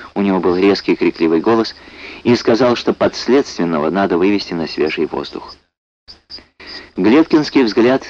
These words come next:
не выражал никаких чувств. Он позвонил и приказал вычистить ковёр, а потом вызвал высокого охранника, и тот отконвоировал Рубашова в камеру.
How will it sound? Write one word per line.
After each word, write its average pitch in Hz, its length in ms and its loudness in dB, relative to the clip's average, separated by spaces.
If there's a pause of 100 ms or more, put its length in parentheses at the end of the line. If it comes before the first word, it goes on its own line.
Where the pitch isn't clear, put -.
не 92 180 -2
выражал 98 360 0
никаких 82 440 -4
чувств. - 460 -10 (1500)
Он - 200 4
позвонил 120 560 2 (280)
и 101 100 2
приказал 110 520 2
вычистить 92 600 -2
ковёр, 78 420 -4 (460)
а 160 120 0
потом 117 340 0 (420)
вызвал 87 680 4
высокого 87 600 0
охранника, 120 580 -2 (480)
и 113 100 4
тот 147 220 4
отконвоировал 95 960 2
Рубашова 78 560 -2
в - 100 -14
камеру. 71 420 -10